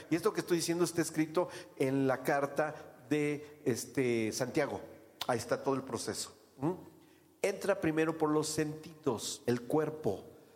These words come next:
Se va el alma al razonamiento, al, a, a, al entendimiento, a la inteligencia, para que su blanco final de aterrizaje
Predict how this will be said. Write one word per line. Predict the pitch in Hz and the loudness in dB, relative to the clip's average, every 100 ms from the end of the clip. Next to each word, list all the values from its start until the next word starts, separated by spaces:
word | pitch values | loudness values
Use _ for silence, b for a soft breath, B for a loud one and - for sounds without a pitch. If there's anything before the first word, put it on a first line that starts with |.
| B | B
Se | - - 147 | -2 2 4
va | 143 160 170 | 4 4 4
el | 170 160 | 4 4
alma | 160 160 143 120 101 - - - - - - B B B - | 4 4 2 0 0 -4 -10 -18 -20 -20 -20 B B B -2
al | 117 | 0
razonamiento, | 120 95 117 113 113 135 143 139 185 | 2 0 2 2 2 2 2 0 2
al, | 185 101 B B - - | 2 2 B B -6 0
a, | 107 | 0
a, | 110 117 120 | 2 2 4
al | 107 107 | 2 2
entendimiento, | 107 127 113 110 117 131 156 139 131 | 0 -2 -2 0 2 2 0 0 0
a | |
la | 117 | 2
inteligencia, | 117 113 117 113 113 143 160 139 123 104 B B - - - | -2 0 0 0 0 0 0 0 0 0 B B -20 -20 -4
para | 156 143 151 151 | -2 2 0 2
que | 156 | 0
su | 143 139 123 | 0 0 0
blanco | 127 175 226 240 240 | 2 2 0 0 -2
final | 226 156 147 156 | 0 0 2 2
de | 143 | 2
aterrizaje | 135 123 104 101 - 98 - 113 175 | 0 0 -2 -2 0 -2 0 2 2